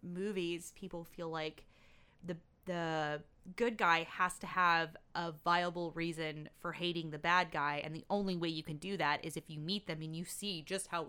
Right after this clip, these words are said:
evil they are, and you're just like, you know, if, if they're any kind of bad guy, they would have heard it by now. So they would have heard of this bad guy, and, you know, they're like, "Oh, this guy's bad. I've gotta stop him 'cause I'm the hero."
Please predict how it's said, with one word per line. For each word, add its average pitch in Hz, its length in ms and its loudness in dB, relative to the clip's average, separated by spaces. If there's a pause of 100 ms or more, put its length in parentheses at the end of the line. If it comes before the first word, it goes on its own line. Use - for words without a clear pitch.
evil 170 340 -2
they 156 200 -4
are, 156 420 0
and 160 180 -10
you're 165 120 -10
just 165 240 -10
like, 156 240 0 (1080)
you 240 100 -4
know, 175 260 -2
if, 190 200 -10
if 180 120 -8 (120)
they're 185 180 2
any 214 160 2
kind 190 220 -2
of 165 140 -6
bad 190 240 4
guy, 165 160 -2
they 160 100 -2
would 160 160 -4
have 160 140 -6
heard 254 180 -2
it 165 140 -6
by 151 120 -4
now. 147 360 -4 (240)
So 160 400 0 (100)
they 180 100 0
would 175 120 0
have 175 80 -4
heard 180 240 0
of 175 180 4
this 160 180 -2
bad 175 280 4
guy, 151 220 2
and, 156 260 -4 (240)
you 175 100 -12
know, 160 280 -6
they're 170 100 -12
like, 170 160 -6
"Oh, 180 260 4 (100)
this 170 140 -10
guy's 170 300 -2
bad. 208 320 2
I've 143 100 -10
gotta 160 160 -6
stop 190 320 2
him 160 320 -4
'cause 156 140 -10
I'm 160 160 -4
the 180 80 -6
hero." 165 440 -4